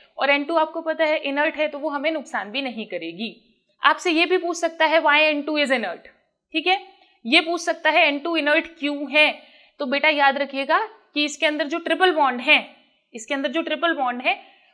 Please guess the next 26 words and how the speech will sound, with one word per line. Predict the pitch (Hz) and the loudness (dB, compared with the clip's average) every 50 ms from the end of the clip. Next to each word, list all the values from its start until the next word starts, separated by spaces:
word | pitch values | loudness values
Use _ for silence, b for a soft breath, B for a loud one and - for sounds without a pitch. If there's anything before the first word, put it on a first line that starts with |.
| B B _ - | B B _ -8
उसके | 294 285 285 - - 339 | -8 -8 -6 -4 0 0
अंदर | 330 311 302 349 | 0 2 0 -2
जो, | 294 285 302 330 392 453 - - _ _ _ - | -4 -2 -2 -2 -2 -2 -4 -8 _ _ _ 4
अ, | 233 | 6
अ, | 240 247 247 247 240 240 208 - - 254 254 247 247 247 | 6 8 8 8 6 6 4 0 -2 0 2 2 2 2
पाई | 240 247 294 269 302 330 | 2 4 4 4 4 4
बॉन्ड | 285 330 330 339 330 | 4 4 4 2 0
होंगे, | 311 285 294 330 | -2 -4 -4 -4
उनकी | 359 339 320 330 | -4 -4 0 0
एनर्जी | 320 285 277 294 277 285 370 | 0 2 2 0 0 0 -2
कम | 370 - - 349 349 | -2 2 2 2 2
होती | 339 285 226 220 196 - 185 180 | 2 0 -4 -6 -6 -6 -12 -14
है, | - - _ _ _ _ - _ _ - | -14 -16 _ _ _ _ -20 _ _ -8
ठीक | 311 339 392 | -4 -2 0
है। | 403 381 330 B B B B B B - | -2 -2 -2 B B B B B B 2
वो | 285 | 4
आपने | 285 285 294 302 294 | 4 4 2 0 0
एमओटी | 285 277 269 277 269 277 277 | 0 0 -2 -4 -4 -6 -6
में | 269 277 | -6 -4
अच्छे | 262 254 262 - 285 262 | -6 -6 -8 -8 -10 -8
से | 269 262 | -8 -6
पढ़ा | 277 254 233 233 | -4 -2 -2 0
होगा | 233 233 247 247 | -2 -2 -4 -4
क्लास | 247 247 233 220 226 - | -4 -4 -4 -4 -4 -6
इलेवेंथ | 220 208 196 202 202 208 - - 277 | -6 -6 -8 -8 -12 -14 -14 -10 -8
में, | 370 480 | -8 -8